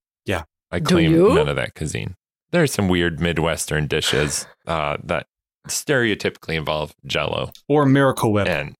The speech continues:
Speaker 2: I, I'm already regretting I brought up Jell-O.
Speaker 3: So by Jell-O, do you mean jam or is it like a jelly?
Speaker 2: Uh, it's like a gelatin.
Speaker 1: It's a
Speaker 2: Uh,
Speaker 1: gelatin.
Speaker 3: So it's like the gelatin, okay.
Speaker 1: Yeah.
Speaker 2: Yeah.
Speaker 3: Mm.
Speaker 2: It's like something your kids eat.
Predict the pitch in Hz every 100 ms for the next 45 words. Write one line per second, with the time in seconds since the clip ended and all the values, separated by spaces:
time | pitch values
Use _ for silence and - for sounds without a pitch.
0 | - - - - 101 92 90 80 80 73
1 | 73 64 64 58 57 60 - - - -
2 | 226 - 196 226 220 - 254 277 208 175
3 | 196 214 220 202 180 - 165 151 220 302
4 | 320 196 165 156 143 - _ - 175 156
5 | 147 - 160 - 127 127 - - _ _
6 | _ - 117 117 110 - 165 95 73 85
7 | 76 76 - - 80 - _ - 87 85
8 | 76 69 - - 156 175 185 165 156 -
9 | _ - - - - - - - - 127
10 | 87 - - _ _ _ - 156 131 156
11 | 139 - - 71 - - 71 69 -